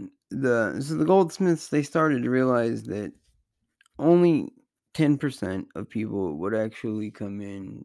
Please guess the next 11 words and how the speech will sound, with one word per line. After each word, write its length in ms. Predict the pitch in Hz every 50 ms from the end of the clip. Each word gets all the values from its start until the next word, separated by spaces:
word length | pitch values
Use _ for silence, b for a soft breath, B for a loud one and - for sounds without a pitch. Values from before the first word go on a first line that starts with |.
| - -
to, 460 | - 90 92 90 76 69 - - 131 b b b b b b b b b b b b b _ _ _ _ _ _ _ _ _ - - _ - 78 101 131 - - _ -
um, 520 | 131 127 120 113 110 107 98 85 87 78 - 104 -
collect 420 | - - 143 123 127 127 127 - _
their 220 | 101 104 107 104
gold 420 | 90 - - 131 123 120 113 - -
at, 280 | - 90 101 92 - - _ _
at, 100 | - 113 - - -
at, 260 | 110 110 104 - - - -
at 160 | 92 101 101
a 40 | 104
time. 400 | - 98 - - - 123 131